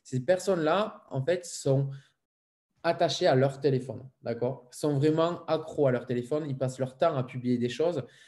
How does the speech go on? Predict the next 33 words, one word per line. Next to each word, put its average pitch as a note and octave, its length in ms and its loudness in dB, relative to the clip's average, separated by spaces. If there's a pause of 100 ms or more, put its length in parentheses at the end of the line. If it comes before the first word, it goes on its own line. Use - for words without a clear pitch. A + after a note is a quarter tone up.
(160)
Donc, D3 360 0 (280)
vaut D3+ 180 0
mieux G3+ 180 2
avoir, D3 520 2
en C3+ 100 0
fait, C3 260 0 (300)
une C3 160 0
centaine, D3+ 400 0
voire A2+ 300 -2
deux C#3 120 2
cents D#3+ 300 2
influenceurs B2+ 580 0
qui - 120 -14
publient C3 320 0
avec A2 180 0
des A2 100 -6
communautés A#2+ 520 -4
de A#2 100 -6
cent A#2+ 220 -6
mille, E3 300 -2 (340)
parce B2 160 -2
qu'on C3+ 120 2
va A#2+ 120 2
rayonner D#3 560 2
sur A2 340 -10
des A2+ 140 -8
personnes C3+ 460 -4
qui - 100 -10
sont A2+ 140 -4
vraiment C#3+ 360 0
sensibles C3+ 680 -4 (160)
aux A#2+ 120 -4
thématiques, A2+ 560 -8